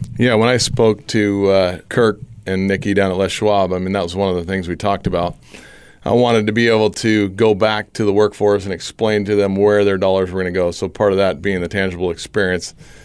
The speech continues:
is not only just explaining where the dollars are going in the community, but then how did that feel, right? So bring some of that experience back to the job site after we give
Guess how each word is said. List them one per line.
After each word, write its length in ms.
is 160
not 220
only 580
just 480
explaining 640
where 200
the 80
dollars 320
are 60
going 260
in 80
the 80
community, 420
but 200
then 260
how 160
did 80
that 180
feel, 320
right? 240
So 120
bring 280
some 240
of 60
that 280
experience 540
back 480
to 100
the 120
job 260
site 340
after 300
we 160
give 400